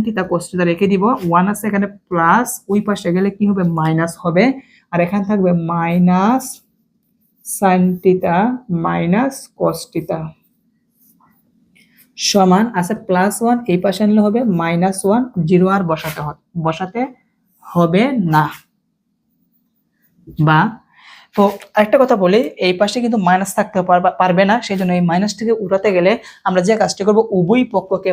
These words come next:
মাইনাস ওয়ান দ্বারা গুণ করব। আর মাইনাস ওয়ান দ্বারা গুণ করলে কি হয়? মানের কোনো পরিবর্তন হবে না, শুধু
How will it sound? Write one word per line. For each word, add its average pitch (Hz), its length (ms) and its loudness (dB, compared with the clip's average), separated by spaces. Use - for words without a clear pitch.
মাইনাস 214 380 0
ওয়ান 170 180 0
দ্বারা 165 140 2
গুণ 160 200 -6
করব। 160 180 -2
আর 170 60 2
মাইনাস 220 340 2
ওয়ান 190 140 0
দ্বারা 185 180 2
গুণ 196 160 0
করলে 175 240 0
কি 214 140 0
হয়? 247 140 2
মানের 214 380 4
কোনো 180 160 0
পরিবর্তন 175 420 0
হবে 214 180 4
না, 240 40 2
শুধু 196 180 2